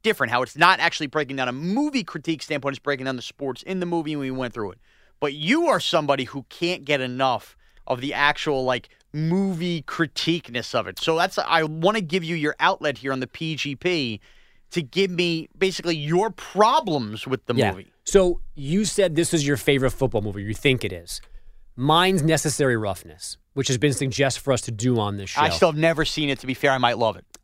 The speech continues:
Speaker 2: Now, that movie is completely bonkers. So I don't mind that it gets bonkers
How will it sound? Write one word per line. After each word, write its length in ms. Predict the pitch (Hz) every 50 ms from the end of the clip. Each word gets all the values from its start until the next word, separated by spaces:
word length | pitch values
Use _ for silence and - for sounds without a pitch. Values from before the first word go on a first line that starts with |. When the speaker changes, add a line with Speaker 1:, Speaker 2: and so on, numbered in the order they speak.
| _ _
Speaker 2:
Now, 160 | 151 151 147
that 200 | 139 170 190 214 214
movie 480 | 214 240 233 185 226 220 196 185 - - - -
is 380 | - 190 175 165 156 139 123 - - - - _ _ _
completely 1000 | - 165 156 - - - 220 220 277 269 269 247 170 165 156 143 135 127 113 - _ _ _ _ _ _ _ _ -
bonkers. 680 | 143 180 165 156 147 127 - 101 92 90 - - - - - - _ _
So 420 | - - - 185 175 165 160 156 - _ -
I 80 | 175
don't 260 | 180 196 214 233 220 175
mind 800 | 160 160 160 170 185 180 170 156 143 131 123 120 120 117 123 -
that 140 | - 147 147
it 180 | 143 143 127 -
gets 280 | - 175 170 156 -
bonkers 640 | - 101 156 156 160 175 170 135 147 131 120 117 113